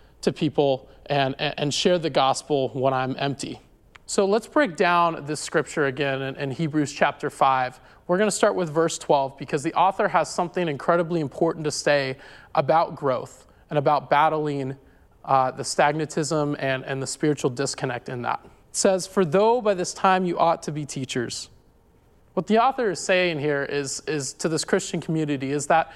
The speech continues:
from the time that these people were saved to the time that him, that he is writing this letter, these people should be teachers of the word of God and not somebody who has to need,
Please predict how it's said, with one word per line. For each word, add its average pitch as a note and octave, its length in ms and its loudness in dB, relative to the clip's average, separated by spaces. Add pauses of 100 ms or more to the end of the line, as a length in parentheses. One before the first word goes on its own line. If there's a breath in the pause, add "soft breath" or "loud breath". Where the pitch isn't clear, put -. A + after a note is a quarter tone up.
(200 loud breath)
from G3+ 180 -2
the F3+ 80 2
time A#3+ 360 2
that A3+ 120 0
these G3 140 -4
people G3+ 360 -4
were D#3 120 2
saved D#3 540 0 (420 soft breath)
to - 80 -8
the F3 80 2
time F3 300 0
that E3 120 0
him, F3+ 520 0
that C#3+ 220 -2
he F3+ 160 -2
is D#3+ 120 -2
writing E3 280 2
this C#3+ 180 -6
letter, D3 500 0 (920)
these G3+ 180 0
people - 360 -2
should G#3 200 -6
be F3 80 -4
teachers G3+ 480 -4
of C#3+ 140 0
the C#3 80 0
word B2+ 240 2
of A2 100 -6
God G#2 340 -2 (520 soft breath)
and D#3+ 100 0
not F#3 180 2
somebody G3 360 0
who F#3 80 4
has E3+ 220 0
to E3 60 -4
need, D#3 400 -4